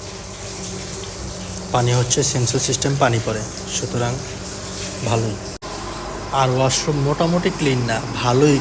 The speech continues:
ক্লিন, খালি একটু ব্যাড স্মেল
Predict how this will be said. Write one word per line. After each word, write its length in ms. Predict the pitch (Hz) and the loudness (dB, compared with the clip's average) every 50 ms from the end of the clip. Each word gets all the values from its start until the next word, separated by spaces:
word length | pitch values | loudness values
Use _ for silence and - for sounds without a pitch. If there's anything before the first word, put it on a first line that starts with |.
| - | 2
ক্লিন, 240 | - 120 117 113 110 - - - - - - - - - - - - - - - - - - - - | -2 -2 -2 -2 -4 -6 -8 -8 -8 -8 -8 -8 -8 -8 -8 -8 -8 -8 -8 -8 -8 -8 -8 -4 0
খালি 200 | - 139 139 143 143 135 | 0 0 2 2 0 0
একটু 220 | - - - 180 196 226 - - - - - - - - - - - - - - - - - - - - - - - - 123 113 - | -2 -4 -2 0 0 0 -2 -4 -8 -8 -8 -8 -8 -8 -6 -6 -6 -8 -8 -8 -8 -8 -8 -8 -8 -8 -8 -8 -6 -6 -4 2 6
ব্যাড 180 | 135 135 131 135 131 - | 6 6 6 4 2 0
স্মেল 220 | - 147 135 | 2 2 2